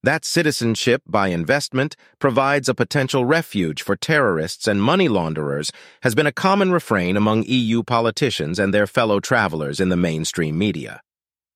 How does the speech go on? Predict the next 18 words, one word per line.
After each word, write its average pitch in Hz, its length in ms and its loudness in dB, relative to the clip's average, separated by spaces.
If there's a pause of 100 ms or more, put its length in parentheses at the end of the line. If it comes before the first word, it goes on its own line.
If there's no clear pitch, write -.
(160)
But 143 140 0
scoundrels 143 540 0
have 120 140 2
many 131 320 0
easier 117 540 0
and 90 180 0
cheaper 147 320 0
ways 90 380 0
than 87 180 -2
C 127 220 -2
B 110 220 2
I 80 320 0 (300)
to 127 80 2
get 123 140 2
into 110 200 0
first 117 340 -2
world 90 260 0
countries, 73 600 -4